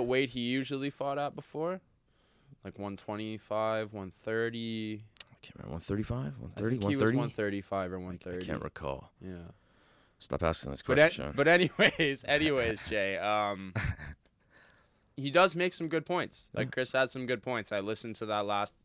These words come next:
Speaker 1: episode, and I definitely agree. Um, but I think also it depends. I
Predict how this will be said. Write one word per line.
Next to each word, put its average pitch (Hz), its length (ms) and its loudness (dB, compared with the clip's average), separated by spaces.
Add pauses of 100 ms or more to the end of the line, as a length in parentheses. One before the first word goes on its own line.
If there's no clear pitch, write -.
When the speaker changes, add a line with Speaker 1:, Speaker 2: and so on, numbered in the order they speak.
Speaker 1:
episode, 120 500 -4
and 101 140 -6 (380)
I 117 80 2
definitely 135 560 2
agree. 110 500 0 (400)
Um, 104 520 -4 (280)
but 131 100 2
I 135 100 4
think 165 280 0
also 156 460 4
it 156 100 2
depends. 147 580 -2
I 123 100 -4